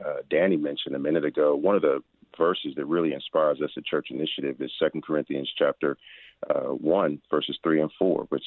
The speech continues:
says, "Praise be to God, the God of and Father of our Lord Jesus Christ, the Father of compassion, who comforts us in our troubles so that we can comfort those in any trouble with the comfort we receive from God." So we want to help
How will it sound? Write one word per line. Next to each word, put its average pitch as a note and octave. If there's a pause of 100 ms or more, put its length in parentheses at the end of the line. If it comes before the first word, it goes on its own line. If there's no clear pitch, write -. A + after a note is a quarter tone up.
says, D2
"Praise F2
be F2
to D#2+
God, D2+
the D2
God D2+
of D#2+ (840)
and F2+
Father F2
of E2
our D#2+
Lord E2+
Jesus D#2+
Christ, E2+
the D2 (100)
Father D#2
of D2+
compassion, F2+ (560)
who F2+
comforts -
us F2+
in D#2
our C#2+ (120)
troubles F2+
so D#2
that C#2
we E2+
can E2
comfort -
those C#2+ (540)
in D2+
any F2+
trouble C#2+ (120)
with D#2+
the C2+
comfort D2+
we D#2
receive C#2+
from C#2
God." C#2
So E2+
we G2+
want G2
to D2 (340)
help B2